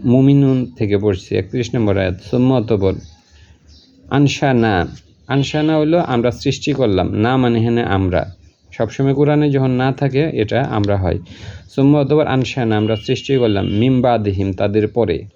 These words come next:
মিম বাদি মানে পরে, হিম মানে তাদের। এই জায়গায় সুম্মা অতঃপর আনশানা, কর্তা হইলো আমরা সৃষ্টি করলাম, তাহলে কর্তা হইলো আমরা। তাহলে মিম বাদিহিম, তাদের পরে।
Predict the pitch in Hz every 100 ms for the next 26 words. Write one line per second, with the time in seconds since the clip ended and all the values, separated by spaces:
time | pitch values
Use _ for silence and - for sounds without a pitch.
0 | _ _ _ - 131 139 143 139 139 123
1 | 117 131 101 90 123 123 113 107 101 101
2 | 90 87 - _ _ _ - - - 143
3 | 156 165 175 175 151 156 156 165 165 143
4 | 143 - 117 95 - 147 147 180 156 151
5 | 131 127 135 131 147 139 151 139 101 92
6 | 85 123 131 - 165 156 170 185 160 175
7 | 127 104 90 76 - _ _ _ _ _
8 | _ _ _ - 135 147 147 170 170 165
9 | 156 151 180 175 131 117 113 113 120 90